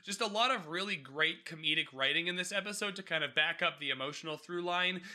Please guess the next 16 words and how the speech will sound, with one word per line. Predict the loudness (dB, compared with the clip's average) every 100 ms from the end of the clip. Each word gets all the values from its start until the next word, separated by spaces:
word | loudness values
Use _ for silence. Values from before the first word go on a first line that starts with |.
| 0
in | 0
a | 4
way | 4
that | 4 2
didn't | 0 -2
feel | -2 -2
forced, | 0 0 0 -2 -4
which | -4 -2
is | 0
always | 2 2 0
the | -2
important | -2 0 -4 -4 -2
part | -2
with | -2 -8
comedic | -2 0 2
writing, | 4 4 4 2